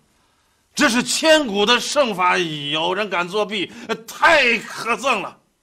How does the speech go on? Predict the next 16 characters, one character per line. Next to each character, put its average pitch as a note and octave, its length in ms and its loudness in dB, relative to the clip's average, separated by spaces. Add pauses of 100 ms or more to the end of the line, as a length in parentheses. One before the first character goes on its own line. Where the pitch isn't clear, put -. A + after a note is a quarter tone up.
(2000)
<laughs> - 20 -18
不 - 1700 -20 (160)
就 - 180 -20 (140)
是 C#2+ 180 -20
想 - 320 -20
换 C#2+ 400 -20
一 C#2 120 -20
只 C#2+ 260 -16
盆 D#2 500 -10
子 E2+ 120 -12
吗？ - 160 -18 (800)
我 A#2+ 280 4
倒 C3 160 0
要 G#2 180 -4
看 F#2 280 -14
看， D#2+ 200 -20